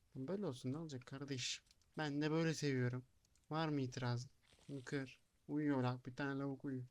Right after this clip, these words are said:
Biz de uyuyacağız. Rahatta kal. Şu evi bitireyim. Hemen uyuyacağım. Bu da evin, evin kapısı çıkamıyor. Oturabilir miyim?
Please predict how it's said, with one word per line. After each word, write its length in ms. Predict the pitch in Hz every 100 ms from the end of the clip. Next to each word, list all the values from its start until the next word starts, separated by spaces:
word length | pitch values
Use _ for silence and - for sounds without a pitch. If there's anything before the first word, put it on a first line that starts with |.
| _
Biz 200 | 165 180
de 60 | 175
uyuyacağız. 480 | 131 117 120 123 -
Rahatta 340 | 151 151 - 131
kal. 160 | 117 123 - _
Şu 160 | - -
evi 200 | 135 139
bitireyim. 380 | 147 147 131 139 -
Hemen 220 | 135 127
uyuyacağım. 340 | 120 113 117 - _ _ _
Bu 60 | -
da 60 |
evin, 200 | 123 123 135
evin 360 | 139 127 139
kapısı 360 | 143 131 - -
çıkamıyor. 420 | - 139 135 127 - _
Oturabilir 440 | - 123 147 151 190
miyim? 240 | 190 190